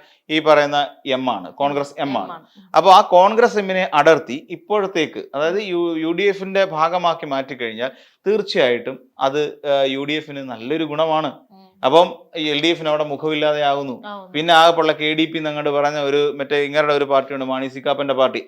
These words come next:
Speaker 1: അതും യു ഡി എഫിനൊപ്പമാണ്.
Speaker 2: ഉം.
Speaker 1: നമ്മളെ മറ്റിടത്തോട്ട് നോക്കിയാൽ പിന്നെ, ഇപ്പൊ ഇദ്ദേഹത്തിന്റെ കേരള കോൺഗ്രസ് ജെ, ജോസഫ് ഗ്രൂപ്പ്, അതും അപ്പുറത്തുണ്ട്. അപ്പം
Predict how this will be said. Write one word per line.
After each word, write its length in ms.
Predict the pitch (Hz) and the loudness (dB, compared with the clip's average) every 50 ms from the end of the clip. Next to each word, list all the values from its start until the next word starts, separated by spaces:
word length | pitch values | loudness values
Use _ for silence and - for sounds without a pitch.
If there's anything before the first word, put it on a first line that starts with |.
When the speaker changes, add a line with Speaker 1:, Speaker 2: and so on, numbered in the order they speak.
| - | -6
Speaker 1:
അതും 240 | 131 131 143 151 156 | -6 -6 -6 -6 -8
യു 100 | 147 143 | -8 -8
ഡി 100 | 143 147 | -6 -6
എഫിനൊപ്പമാണ്. 640 | 147 - 147 147 143 135 - 151 151 147 139 117 113 | -8 -8 -8 -10 -10 -6 -4 -2 -2 -2 -2 -4 -6
Speaker 2:
ഉം. 120 | 110 104 98 - _ - | -10 -18 -20 -16 _ -6
Speaker 1:
നമ്മളെ 200 | 143 156 170 170 | -2 2 4 4
മറ്റിടത്തോട്ട് 500 | 156 151 - - 165 160 165 170 165 160 | 4 2 0 -2 -2 -2 -2 -2 -2 -2
നോക്കിയാൽ 460 | 151 143 135 139 147 156 160 151 - | -2 -4 -4 -4 -2 -2 -2 -4 -6
പിന്നെ, 320 | - - 151 147 147 147 143 143 139 139 139 139 135 135 135 131 131 131 131 127 123 - _ - 127 | -10 -10 -12 -12 -8 -6 -6 -6 -4 -4 -4 -4 -4 -4 -4 -4 -6 -6 -8 -8 -10 -14 _ -20 -20
ഇപ്പൊ 280 | 131 123 135 135 131 131 | -12 -6 -2 0 0 0
ഇദ്ദേഹത്തിന്റെ 640 | 127 127 143 160 160 156 143 120 117 113 104 - - _ _ _ _ _ _ _ - | 0 2 4 4 4 4 2 -2 -4 -4 -4 -6 -8 _ _ _ _ _ _ _ 4
കേരള 220 | 139 147 156 165 | 6 8 10 10
കോൺഗ്രസ് 480 | 156 160 151 151 151 151 156 147 - 156 | 10 10 6 6 6 4 0 0 0 2
ജെ, 220 | 147 165 165 - | 6 6 6 6
ജോസഫ് 420 | 156 120 139 147 151 151 165 147 139 | 6 2 0 0 0 0 -2 -6 -4
ഗ്രൂപ്പ്, 320 | 147 147 135 113 110 - - _ _ - | -4 -4 -4 -4 -8 -10 -10 _ _ -4
അതും 240 | - 143 143 165 160 | -2 0 2 4 4
അപ്പുറത്തുണ്ട്. 440 | 143 - - 139 131 131 123 113 110 - - | 4 4 2 -2 0 -2 -4 -6 -6 -6 -4
അപ്പം 220 | 135 156 220 233 | -2 0 0 -2